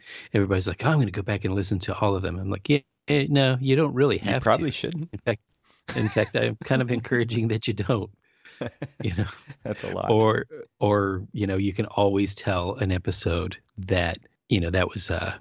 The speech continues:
Speaker 1: you know, whether it was, like, a Skype update or something like that, because, you know, somebody after the Skype, ep-, you know, update ran, it would reset people's audio, and you could always, like, tell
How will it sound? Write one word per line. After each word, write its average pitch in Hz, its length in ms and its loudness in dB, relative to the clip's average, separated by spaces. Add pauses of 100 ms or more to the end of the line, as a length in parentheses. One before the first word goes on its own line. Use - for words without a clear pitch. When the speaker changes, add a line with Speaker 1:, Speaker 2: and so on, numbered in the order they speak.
Speaker 1:
you 90 100 0
know, 82 60 0
whether 90 260 2
it 90 100 -2
was, 104 140 -4
like, 85 140 -2
a 90 40 -2
Skype 87 320 2
update 87 580 -2
or - 40 -6
something 85 360 0
like 82 200 -6
that, 85 240 -2
because, 82 600 -4
you 101 100 2
know, 82 100 0
somebody 92 920 0 (460)
after 90 300 -2
the 82 100 -10
Skype, 87 360 -4
ep-, 90 140 -6 (180)
you 98 120 2
know, 85 260 -4
update 95 460 0
ran, 90 380 0 (640)
it 92 120 2
would 85 240 -4
reset 95 640 0
people's 85 600 -2
audio, 90 500 2 (220)
and 87 160 0
you 87 80 -4
could - 240 -4
always, 87 500 0
like, 82 200 -4
tell 82 440 -2